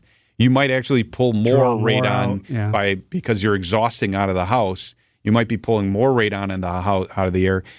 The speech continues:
Speaker 1: And if you have a monitor like I have, and if that radon's passing by the monitor,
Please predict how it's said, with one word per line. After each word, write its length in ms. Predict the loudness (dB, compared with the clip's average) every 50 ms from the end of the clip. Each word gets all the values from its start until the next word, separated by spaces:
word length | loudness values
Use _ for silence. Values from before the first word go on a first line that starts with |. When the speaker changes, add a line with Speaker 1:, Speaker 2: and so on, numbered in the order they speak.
| -20 _ -4
Speaker 1:
And 80 | -4
if 80 | -2 0
you 100 | 2 2
have 100 | 2 2
a 60 | 0
monitor 520 | 0 0 0 0 0 0 0 0 0 0 2
like 220 | 2 0 0 0
I 180 | 0 0 0 0
have, 340 | 0 0 0 0 -2 -2 -2
and 80 | -4 -4
if 80 | 0
that 180 | 0 0 0 0
radon's 400 | 0 0 0 0 0 -2 -4 -6
passing 460 | -4 -4 -4 -4 -4 -6 -8 -10 -8
by 260 | -4 -2 -2 -2 -2
the 80 | -2 -4
monitor, 580 | -2 -2 0 0 0 0 0 0 -2 -4 -6